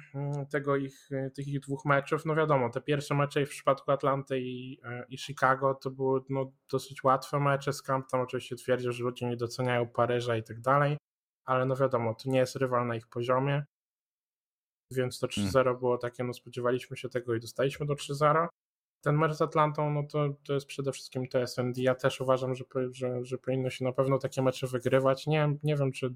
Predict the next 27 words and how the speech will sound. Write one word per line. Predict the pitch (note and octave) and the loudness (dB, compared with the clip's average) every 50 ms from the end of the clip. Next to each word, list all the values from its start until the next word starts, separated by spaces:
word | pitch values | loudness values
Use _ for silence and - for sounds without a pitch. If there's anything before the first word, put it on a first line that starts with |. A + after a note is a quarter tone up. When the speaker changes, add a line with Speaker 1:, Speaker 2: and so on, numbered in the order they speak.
| - _ _ _ _ _ | -10 _ _ _ _ _
Speaker 1:
Atlanta | C3+ - - C#3 C3+ C3+ C#3+ C3+ | -12 -6 -2 -2 0 0 0 -2
powinna | - C#3 C3+ C3+ C3 B2+ | 0 0 2 2 2 2
je | B2 A#2+ | 2 0
przegrać, | - - - D3 D#3 D#3 D3+ D3+ D3 - | -2 4 6 6 6 6 2 0 0 0
ale | C#3+ C#3 | -2 0
na | C3+ C3+ | 0 -2
pewno | C3+ - C#3 C3+ C#3 C3+ C3+ | 0 0 0 2 4 2 2
Optic | C3+ - - C#3+ C#3+ | 2 0 -6 -12 -6
powinno | - C3+ C3+ C3 C3 B2+ | -4 -2 0 0 0 -2
wygrywać | C3 C3 B2+ C3 C3 B2 A#2+ - - | -4 -4 -2 -2 -2 -2 -2 -6 -8
takie | - A2+ - - A#2 | -12 -12 -8 -6 -6
mecze. | A#2 A#2 A2+ - - A#2+ - _ _ _ _ _ _ _ _ _ _ _ _ _ _ _ _ _ _ _ _ _ _ _ _ _ _ _ _ _ _ _ _ _ _ _ _ _ _ _ _ _ _ _ _ _ | -4 -6 -6 -8 -12 -14 -14 _ _ _ _ _ _ _ _ _ _ _ _ _ _ _ _ _ _ _ _ _ _ _ _ _ _ _ _ _ _ _ _ _ _ _ _ _ _ _ _ _ _ _ _ _
Speaker 2:
Nie, | F#3 F#3 F3+ E3 D#3 | 0 2 4 4 4
no, | D#3 C#3 B2 A#2+ A2 | 4 4 2 2 0
słuchajcie, | - - - G#2+ G2+ - - G2 | -2 -2 0 0 0 0 -2 -4
no, | F#2 F#2 F#2 F#2 F2+ G2 | -2 -2 -4 -4 -4 -4
S | G#2 - - A2+ | -4 -6 -4 -6
N | A2 G#2+ | -4 -4
D | A#2+ A#2 | -4 -4
to | - - | -4 -6
jest | G2+ F#2+ F#2 | -6 -6 -6
gwałt, | F2 - F#2 F2+ E2+ D#2+ D2+ D2+ | -8 0 2 2 2 2 0 -2
bo, | D2 D2+ D#2 | -6 -6 -4
no, | D2+ D#2 | -4 -6
dwanaście | D#2 - F#2 F#2+ G#2+ G#2+ - - G#2 | -4 -2 0 0 0 0 -2 -4 -4
do | F#2 G2 | 0 2
jednego | F#2 F2 F2 G2 F#2+ F#2+ F2+ F#2+ F2+ F2 E2+ | 2 2 2 0 0 0 2 2 2 2 0